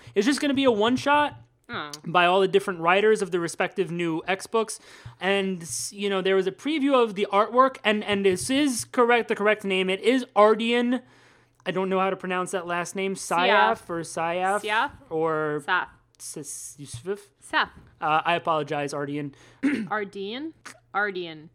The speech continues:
Speaker 1: Arcadian?
Speaker 2: Artemis.
Speaker 1: Artemis what?
Speaker 2: Artemis Fowl.
Speaker 1: Artemis Fowl.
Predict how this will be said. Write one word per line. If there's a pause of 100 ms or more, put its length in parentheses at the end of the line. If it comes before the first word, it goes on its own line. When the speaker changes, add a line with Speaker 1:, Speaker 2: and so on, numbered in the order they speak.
(120)
Speaker 1:
Arcadian?
Speaker 2:
Artemis. (260)
Speaker 1:
Artemis (180)
what? (160)
Speaker 2:
Artemis
Fowl. (160)
Speaker 1:
Artemis
Fowl.